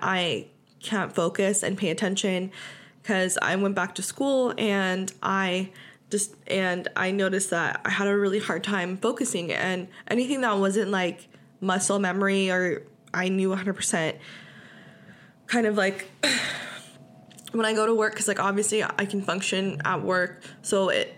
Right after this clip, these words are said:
you learn the job, and the job's really easy, and then you kind of do the same steps over and over and over, reoccurring steps.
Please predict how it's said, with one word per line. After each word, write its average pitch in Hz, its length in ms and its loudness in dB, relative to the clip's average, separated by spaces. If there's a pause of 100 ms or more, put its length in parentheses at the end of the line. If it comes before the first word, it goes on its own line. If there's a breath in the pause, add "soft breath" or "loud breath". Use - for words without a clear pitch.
(160)
you 202 160 2
learn 202 300 4
the 190 60 2
job, 180 380 2
and 190 100 -2
the 185 40 0
job's 185 320 0
really 180 140 -4
easy, 233 380 2
and - 120 0
then 185 80 0
you 180 80 -6
kind 196 160 0
of 190 120 -2
do 196 100 -2
the - 100 2
same 180 280 0
steps 170 280 0 (140)
over 185 240 0
and 185 80 0
over 185 260 0
and 180 80 0
over, 180 360 0
reoccurring 202 560 0
steps. 190 320 0